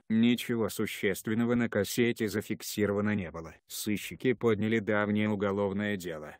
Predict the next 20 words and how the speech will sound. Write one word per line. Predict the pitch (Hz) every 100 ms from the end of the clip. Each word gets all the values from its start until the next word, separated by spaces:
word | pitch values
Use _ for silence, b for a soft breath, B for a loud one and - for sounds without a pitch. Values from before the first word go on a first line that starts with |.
| _ _
возбужденное | 120 117 95 104 87 101 98 98 104
Таганским | - 113 110 110 107 113 104
руфт | 104 98 -
в |
отношении | 104 98 117 107 - 107 104 104
Маиса. | 98 85 76 - 78 - -
Еще | 104 123 - 131 117
в |
тысяча | - 151 135 135 -
девятьсот | 120 120 123 - 117 107
девяносто | 110 110 110 - 131
пятом | - 107 101 101 98
году | 90 101 95 104
тот | 117 110
задерживался | 95 107 98 104 104 98 117 135 - 139
со | 120 131
стволом | - 123 120 123 131 120
и |
дозой | 95 139 139 110 104
героина. | 92 101 95 78 76 78